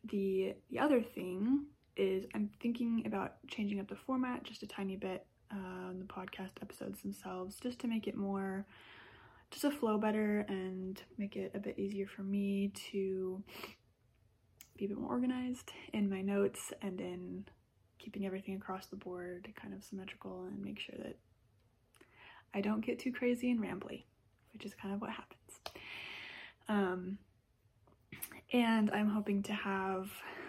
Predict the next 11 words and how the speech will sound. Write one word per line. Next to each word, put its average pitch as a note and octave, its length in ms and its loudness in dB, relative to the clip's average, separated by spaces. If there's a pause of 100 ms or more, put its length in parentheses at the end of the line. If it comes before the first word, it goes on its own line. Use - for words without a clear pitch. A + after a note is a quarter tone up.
(460)
more F#3+ 840 4 (240)
guests - 760 -10 (520)
this, - 140 -6 (100)
uh, - 40 -8 (100)
this, - 360 -8
uh, - 140 -6
this A3 140 -4
season. A3+ 260 -4 (400)
I G3 100 2
had F#3 140 2
started G3 600 2